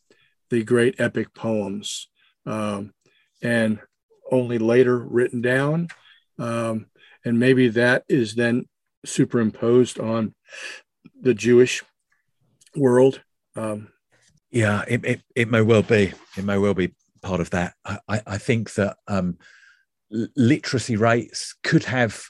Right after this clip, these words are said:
Speaker 2: uh, people's view of literacy could play into it as well. Um, if you think that there is a low literacy rate in various, uh, populations, then you, you're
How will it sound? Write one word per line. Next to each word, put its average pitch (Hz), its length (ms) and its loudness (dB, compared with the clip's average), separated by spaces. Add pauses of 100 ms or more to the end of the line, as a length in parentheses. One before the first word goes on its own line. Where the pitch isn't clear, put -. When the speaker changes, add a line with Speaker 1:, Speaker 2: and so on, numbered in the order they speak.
Speaker 2:
uh, 101 260 -2
people's 113 340 -2
view 113 400 4
of 98 200 -4 (220)
literacy 120 600 -2
could - 240 -6
play 117 320 0
into 113 260 -4
it 110 80 -6
as 98 140 -6
well. 117 300 4 (480)
Um, 95 380 -4
if - 180 -8
you 104 120 -6 (200)
think 123 340 -2
that 101 120 -12
there 107 200 0
is 113 200 2
a 107 60 -2
low 107 360 0 (480)
literacy 104 720 -2
rate 110 300 2
in 104 160 0
various, 101 480 0
uh, 87 260 -6 (360)
populations, 104 800 2
then 101 240 0
you, 82 220 -6
you're 117 140 -6